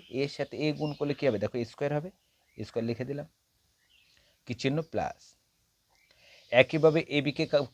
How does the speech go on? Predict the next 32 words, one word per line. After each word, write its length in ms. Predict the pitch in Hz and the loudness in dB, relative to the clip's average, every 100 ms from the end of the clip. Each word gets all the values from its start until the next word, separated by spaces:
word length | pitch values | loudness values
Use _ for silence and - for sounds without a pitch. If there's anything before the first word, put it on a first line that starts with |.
| - - | -12 -4
কী 80 | 147 | 2
দিয়ে 140 | 156 143 | 2 2
ভাগ 100 | 143 160 | 0 0
করব? 140 | 151 170 120 | 0 -2 2
এ 100 | 123 | 2
বিকে 280 | 123 120 135 | 2 0 0
ভাগ 200 | 101 104 - | 0 0 0
করব 180 | 123 143 - | -4 -4 -2
এ 120 | 135 113 | 0 0
দিয়ে। 140 | 87 82 | 0 -4
তাহলে 180 | 113 113 - | -4 -4 -4
এ, 120 | 110 113 131 | -4 -2 -2
এ, 40 | 135 | -4
এ, 120 | 131 113 120 | -2 -2 -2
এ 40 | |
কাটা, 280 | - 92 95 | 0 -2 -2
পড়ে 180 | 110 107 | -4 -6
থাকছে, 220 | 123 131 | -8 -4
দেখো 180 | 123 123 | -4 -6
কি? 160 | - 147 107 | -10 -10 -2
বি। 140 | 127 92 73 _ _ _ - - - | 0 0 -4 _ _ _ -20 -20 -12
তো 60 | |
বি 160 | 92 107 | -4 0
এর 80 | 117 - | 0 -2
সাথে 160 | 123 | -4
বি 120 | 110 107 | -4 -4
গুণ 180 | 113 113 | -4 -4
করলে 140 | 117 113 | -4 -4
কী 120 | 117 110 | -6 -6
আসছে? 220 | - 175 165 87 87 | -8 -14 -14 -14 -10
বি 100 | 90 | -10
স্কয়ার। 340 | - - - | -12 -18 -18